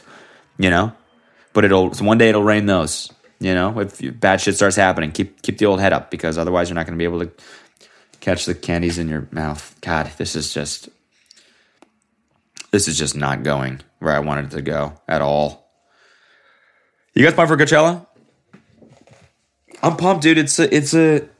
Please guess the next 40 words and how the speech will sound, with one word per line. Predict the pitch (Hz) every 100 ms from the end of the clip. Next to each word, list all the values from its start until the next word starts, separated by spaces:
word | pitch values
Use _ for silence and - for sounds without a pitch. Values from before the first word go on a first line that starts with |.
| _
<sighs> | - - - - - _ _ _ _ _ _ _ _ _
it's | - 208
always | 202
such | 160 143
a |
good | 131 123
time, | 120 92 82 - _ -
you | 113
know? | 117 135 - - - - - _ _
I | 139
don't | 165
even | 135
care | - 113
about | 98 85
the |
music. | 85 85 85 71 - _ _ _ _ _
Someone, | - 107 101 95
someone | 113 101 90
D | 92
M'd | 90 90
me, | 90 85 -
or |
I | 95
D | 90 92
M'd | 90 87 - _ _ _ -
some | 95
person | - 95 92
who | 87
was | 87
like, | 90
"Hey, | 107
you |
going | 104 98
to | 98
Coachella?" | 95 101 104
And | 98
she | 101
was |
like, | 104
"Nah, | 139 139 135